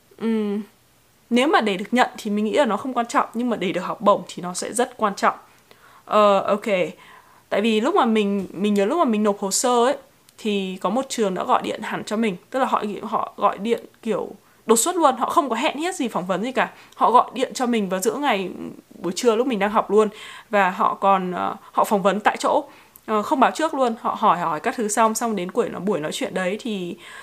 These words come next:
ờ, họ mới hỏi mình là, "Ờ, tao hỏi thật là cái bài essay của mày là mày tự viết hay là ai viết? Hay là ai giúp mày viết không?" Kiểu thế, xong mình bảo, "Đúng đúng, cái này là tao tự viết, này thế, cái này kia." Xong rồi bà ấy bảo là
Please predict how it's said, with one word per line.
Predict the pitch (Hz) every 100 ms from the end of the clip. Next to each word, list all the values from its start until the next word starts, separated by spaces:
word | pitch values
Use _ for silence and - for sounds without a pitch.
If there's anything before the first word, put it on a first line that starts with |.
| - -
ờ, | 320
họ | 190 - -
mới | 190
hỏi | 233 214
mình | 180 185
là, | 175 165 - - - -
"Ờ, | 208 196
tao | 233
hỏi | 247 185
thật | 202
là | 175 170
cái | -
bài | 214 220 190 175
essay | - 196 220
của | 220 180
mày | 185 170
là | 165
mày | 170 170 165 160 -
tự | 160
viết | 240 320
hay | 269 214
là | 185
ai | - 196
viết? | 214 262 294 - - - -
Hay | 220
là | 208
ai | - 214
giúp | 220 294
mày | 202
viết | 240 262
không?" | 240 220 208 - - -
Kiểu | - 196
thế, | 214 202
xong | 262
mình | 247 208
bảo, | 170
"Đúng | - 196 226
đúng, | 240 294 349
cái | 233
này | 240
là | 220
tao | 208 226
tự | 214
viết, | 247 285 285
này | 226
thế, | 196
cái | 254
này | 233
kia." | 226 233 226 - - -
Xong | 247 247
rồi | 208
bà | 190 180
ấy | 196
bảo | 226 185
là | -